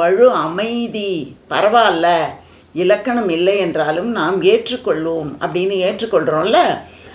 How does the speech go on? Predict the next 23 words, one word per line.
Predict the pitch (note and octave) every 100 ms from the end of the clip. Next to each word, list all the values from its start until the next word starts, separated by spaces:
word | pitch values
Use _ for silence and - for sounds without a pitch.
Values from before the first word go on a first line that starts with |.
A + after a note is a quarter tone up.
| - C3
அந்த | F3 A#3+ B3 G#3+ E3
மாதிரி | F#3+ C4 B3 E3
வழு | F3+ B3 C4+ F#3+
அமைதி | F3 A3+ B3 A3 D#3
மாதிரி | D#3 F#3+ G#3 D3
வர்றது | C#3 F3+ F3 D3+ G#3+
தான் | C4 F#3 F3+ B3 - - - E3+ G3
இலக்கண | B3+ C#4 C#4+ F3 E3+ -
போலி | C3+ C#3 C#3 D#3 D3 - -
அப்படின்னு | F3+ C#3+ D#3 A3
சொல்றது. | - - C3 C3 - - - - - - C#4
இது | D#4 C#4+
என்ன | C#4+ G#4+
சொல்லும்னா, | F4+ C4 A3+ A3 C4 A#3 G#3
அந்த | B3+ G#3 G3+
சொற்கள் | - C#4 C#4 G#4 D#4
இருக்கு | - -
பாருங்க, | D#3+ D#3 C#3+ A2 G#2 _ - - - - - - - B3+
இல் | D4 D4+ C4+
முன், | B3+ C4+ A3+ D#3 - - - - G#3
முன்றில், | B3+ C#4 C4 B3 A#3 F#3+ - B3+
இல்லு | C#4+ C#4 C#4 C4 F3
அப்படின்னா | G#3+ A3+ B3+